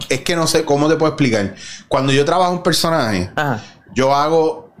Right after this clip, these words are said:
Speaker 1: que el personaje se manifieste a través de mí. Yo no me convierto en personaje.
Speaker 2: Ajá.
Speaker 1: Hay gente que no, hay gente que necesita convertirse en eso y por eso
Speaker 2: Es otro.
Speaker 1: es otra cosa, crea una distancia. Hay gente que le va mejor que a otro, ¿verdad? Un Oscar Jaenada que se convierte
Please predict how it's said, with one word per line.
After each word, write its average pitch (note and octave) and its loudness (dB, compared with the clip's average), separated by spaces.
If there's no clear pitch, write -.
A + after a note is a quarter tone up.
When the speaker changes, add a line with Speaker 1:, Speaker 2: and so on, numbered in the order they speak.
Speaker 1:
que D3+ -2
el C3 -2
personaje C#3 0
se C#3 0
manifieste A#2+ -2
a - -4
través B2+ 0
de A#2 0
mí. A2+ 2
Yo G#2+ 2
no A2 0
me B2 0
convierto A#2+ 0
en G#2 -4
personaje. F#2 -2
Speaker 2:
Ajá. B2 -2
Speaker 1:
Hay A#2 -2
gente C3 -2
que C3 -2
no, G#2+ -2
hay G#2+ -2
gente A2 0
que B2+ -2
necesita C#3 0
convertirse C#3+ 0
en D#3 0
eso E3 0
y E3 2
por A2+ 0
eso C#3 0
Speaker 2:
Es D#3+ 2
otro. D#3+ 0
Speaker 1:
es C#3 -2
otra D3+ 0
cosa, D#3 0
crea A#2+ 0
una C3+ 2
distancia. C#3 0
Hay A#2 0
gente B2 0
que C3 0
le C3 2
va B2+ 2
mejor A#2+ 0
que B2 0
a G2+ 0
otro, C3+ 2
¿verdad? A2+ 0
Un B2 2
Oscar A#2 -2
Jaenada A#2+ 0
que G#2+ 0
se A2 -2
convierte G2+ -2